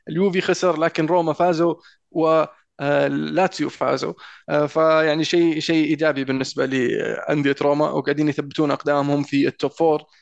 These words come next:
آه، وحاليًا الفارق قاعد ي-، يتقلص بين الأول والثاني في الدوري الإيطالي. آه، صار الحين فرق أربعتاشر نقطة، آه، بعد ما كان كم تسعتاشر نقطة.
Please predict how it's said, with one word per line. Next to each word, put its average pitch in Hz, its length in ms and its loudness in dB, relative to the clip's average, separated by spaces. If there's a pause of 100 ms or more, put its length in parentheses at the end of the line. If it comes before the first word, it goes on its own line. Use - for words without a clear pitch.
(260)
آه، 135 1040 -6
وحاليًا 143 640 0
الفارق 165 720 0
قاعد 151 280 0
ي-، 151 340 -2 (180)
يتقلص 151 580 -2
بين 139 140 0
الأول 143 320 0
والثاني 135 320 -2
في 127 60 -6
الدوري 131 200 -2
الإيطالي. 143 380 0 (340)
آه، 139 60 0
صار 135 260 0
الحين 151 180 -2
فرق 143 240 -4
أربعتاشر 143 720 -2
نقطة، - 400 -4 (360)
آه، 139 60 -2
بعد 139 200 0
ما 143 100 0
كان 135 380 -2
كم 131 220 -6
تسعتاشر 131 500 -2
نقطة. 131 360 -6